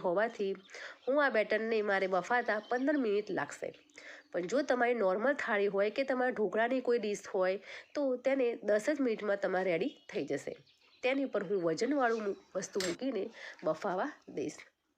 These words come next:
પંદર મિનિટ થઈ ગઈ છે, તો હું ચેક કરી જોઉં.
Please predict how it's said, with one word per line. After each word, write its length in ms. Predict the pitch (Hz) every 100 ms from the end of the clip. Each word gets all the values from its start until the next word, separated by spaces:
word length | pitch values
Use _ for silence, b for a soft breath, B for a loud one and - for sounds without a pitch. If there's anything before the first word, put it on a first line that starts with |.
| _ B B B B B B B _ _ _ _ _ _ -
પંદર 240 | 285 311 302
મિનિટ 260 | 202 202
થઈ 180 | - 208
ગઈ 180 | 262 170
છે, 200 | - 190 254 _ _ _ _ _ _ _ -
તો 40 |
હું 140 | 190 202
ચેક 200 | - 175
કરી 240 | 185 196 240
જોઉં. 280 | 208 196